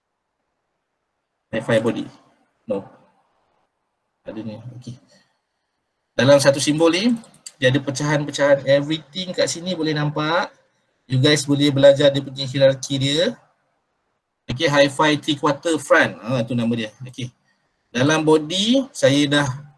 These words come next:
parentkan kepada semua tangan dan juga kepala. So, let's say kalau saya pusingkan badan dia,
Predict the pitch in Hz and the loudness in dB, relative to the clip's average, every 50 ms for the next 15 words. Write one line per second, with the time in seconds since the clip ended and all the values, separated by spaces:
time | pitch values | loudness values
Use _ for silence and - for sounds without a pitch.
0 | _ - 165 175 180 185 202 196 196 196 - - 180 180 170 - - 151 151 156 | _ 2 4 4 4 4 2 -2 -4 -4 0 0 0 0 0 -4 -8 -6 -4 -4
1 | 156 156 160 147 - - 151 147 156 165 156 - 160 156 165 175 196 196 190 151 | -2 -2 -2 -2 -2 -4 -4 -4 -6 -8 -6 -6 -6 -4 -2 -2 -2 -2 -2 -2
2 | 151 147 143 139 143 139 147 156 143 - - - 147 143 143 131 - - _ _ | -2 -2 0 -2 -2 0 0 0 0 -2 -2 -2 0 0 0 -2 -6 -10 _ _
3 | _ _ _ _ _ _ - - 147 127 139 135 - - - - 156 147 139 143 | _ _ _ _ _ _ -2 0 2 2 2 0 0 -4 -6 -4 -2 -2 0 2
4 | 139 139 139 131 - - 135 135 139 127 - - 139 - - - 131 156 156 - | 4 6 6 6 4 2 2 2 0 -2 -4 -6 -4 -4 -4 -6 -8 -10 -4 0
5 | - 135 127 131 131 113 117 117 110 107 98 104 151 247 | 2 2 2 2 2 2 2 2 0 0 -4 -6 -6 -6